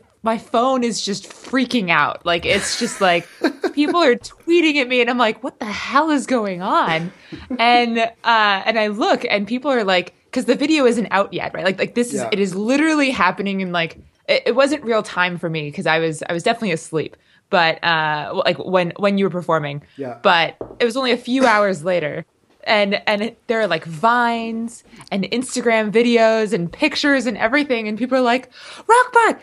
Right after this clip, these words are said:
Speaker 1: you're on screen! You're at
Speaker 2: <laughs>
Speaker 1: J S Conf E U." And I'm just like, "No, I'm not. I'm in Saint Louis." <laughs> And it's like, <laughs> and it was just incredible. And then, like, like, just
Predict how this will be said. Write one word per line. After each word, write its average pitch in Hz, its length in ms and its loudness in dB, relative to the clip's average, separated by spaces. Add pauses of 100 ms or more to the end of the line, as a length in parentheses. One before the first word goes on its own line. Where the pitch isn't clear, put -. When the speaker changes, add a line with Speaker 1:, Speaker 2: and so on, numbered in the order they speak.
(140)
Speaker 1:
you're 415 160 6
on 466 240 4
screen! 480 680 4 (360)
You're 508 220 6
at 453 80 2
Speaker 2:
<laughs> - 0 -
Speaker 1:
J 494 140 4
S 523 280 2
Conf 480 400 4
E - 20 2
U." 523 440 4
And 302 80 -2
I'm 247 100 -4
just 214 200 -6
like, 208 280 2 (400)
"No, 240 180 -2
I'm 359 100 -2
not. 196 280 2
I'm 285 140 -4
in 339 100 -4
Saint 403 220 0
Louis." 392 320 2
<laughs> - 0 -
And 247 100 0
it's - 160 -4
like, 254 440 2
<laughs> - 1500 -4
and 294 140 -4
it 349 100 -6
was 330 240 -8
just 302 240 -10 (300)
incredible. 294 680 -2
And 220 200 -4
then, 233 100 -8
like, 240 240 -8
like, 240 140 -4
just 240 200 -8